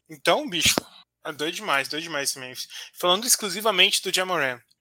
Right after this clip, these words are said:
já vou engatar depois os potenciais All-Stars de primeira viagem que a gente vai ter nessa tempor-, nesse, nesse ano.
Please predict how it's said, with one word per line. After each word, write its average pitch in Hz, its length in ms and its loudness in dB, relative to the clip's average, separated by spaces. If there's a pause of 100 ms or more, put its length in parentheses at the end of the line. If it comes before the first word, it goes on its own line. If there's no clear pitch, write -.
(160)
já 143 140 -2
vou 147 100 -4
engatar 170 300 -2
depois 156 420 -6
os - 640 -2
potenciais 147 760 0 (360)
All-Stars 160 640 2
de 139 100 -10
primeira 143 400 -6
viagem 135 560 0
que 120 80 -16
a 127 40 -12
gente 131 140 -14
vai 131 140 -10
ter 139 160 -12
nessa 131 160 -4
tempor-, 131 380 -10
nesse, 131 420 -4
nesse 127 240 -6
ano. 143 260 -8